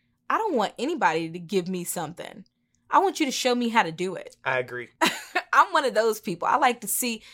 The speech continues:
Speaker 1: show me how you did this
Speaker 2: Yes.
Speaker 1: so that I can do it. And then what I'm gonna do is go and teach it to somebody else. I remember this girl at work. She gave me a compliment in front of our leaders. And she had worked with me in the department that I was in at the time, but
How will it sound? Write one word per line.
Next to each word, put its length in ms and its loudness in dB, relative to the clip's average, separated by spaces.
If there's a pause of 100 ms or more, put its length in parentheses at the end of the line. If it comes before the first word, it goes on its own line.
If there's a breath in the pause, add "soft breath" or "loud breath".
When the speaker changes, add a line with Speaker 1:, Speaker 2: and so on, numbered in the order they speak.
Speaker 1:
show 240 0
me 160 0
how 120 4
you 180 -2
did 240 -4
this 380 -12
Speaker 2:
Yes. 240 -10
Speaker 1:
so 100 6
that 120 2
I 120 4
can 180 -2
do 180 0
it. 100 2
And 120 -2
then 120 -4
what 100 -2
I'm 140 4
gonna 160 -2
do 140 -6
is 120 -10
go 140 -4
and 80 -6
teach 220 -12
it 100 -20
to 40 -14
somebody 380 -6
else. 200 -12 (260 loud breath)
I 80 4
remember 260 2
this 220 -2
girl 260 -2
at 140 -2
work. 400 -6
She 180 -8
gave 360 -2
me 180 -2
a 40 -4
compliment 680 -6
in 100 -8
front 180 -4
of 80 -4
our 120 0
leaders. 600 -10
And 100 -4
she 200 -2
had 100 -4
worked 260 -4
with 160 -4
me 320 -4
in 320 -6
the 80 -6
department 480 -6
that 80 -4
I 80 0
was 160 -6
in 400 -8
at 140 -14
the 60 -12
time, 400 -6
but 160 -10